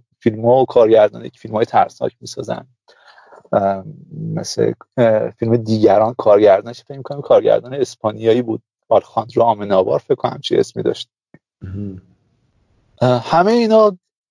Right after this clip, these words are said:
Speaker 1: الگوهای من بودن و یه جورایی باعث شدن چیزایی که می‌سازم، اه، از اونا، اه، تأثیر گرفته باشه. مثلاً توی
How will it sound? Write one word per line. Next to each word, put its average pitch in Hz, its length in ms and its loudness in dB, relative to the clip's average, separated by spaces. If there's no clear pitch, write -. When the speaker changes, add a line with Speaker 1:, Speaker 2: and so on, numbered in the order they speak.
Speaker 1:
الگوهای 147 540 4
من 180 300 -2
بودن 175 340 0
و 175 140 2
یه 165 120 6
جورایی 165 240 4
باعث 151 260 2
شدن 160 380 -6
چیزایی 131 300 2
که - 140 -14
می‌سازم، 135 920 -2
اه، 117 280 -2
از 110 180 2
اونا، 113 320 0
اه، 58 340 -2
تأثیر 127 440 0
گرفته 120 380 2
باشه. 117 180 -2
مثلاً 123 380 0
توی 139 380 0